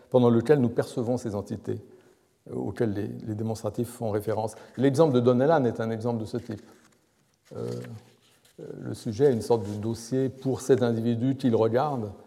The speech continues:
pendant cette interaction. Euh, ce n'est pas forcément un dossier qu'il conservera, l'interaction est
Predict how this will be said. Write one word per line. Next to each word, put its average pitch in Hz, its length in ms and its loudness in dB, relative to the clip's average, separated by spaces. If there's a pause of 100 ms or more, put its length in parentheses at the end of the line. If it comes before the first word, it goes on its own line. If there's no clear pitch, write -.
(360)
pendant 127 320 6
cette 117 200 0
interaction. 110 720 -2
Euh, 101 80 -6 (140)
ce - 120 -14
n'est 98 60 -14
pas 110 100 -4
forcément 110 360 -6
un 104 60 -4
dossier 107 340 -6
qu'il 107 160 -12
conservera, 113 680 -2
l'interaction 107 600 -6
est 107 100 -6